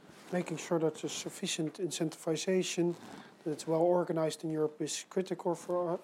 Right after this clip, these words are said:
for us, and I think for any other user of hydrogen.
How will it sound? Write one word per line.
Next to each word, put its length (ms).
for 400
us, 180
and 120
I 40
think 220
for 260
any 200
other 320
user 420
of 100
hydrogen. 640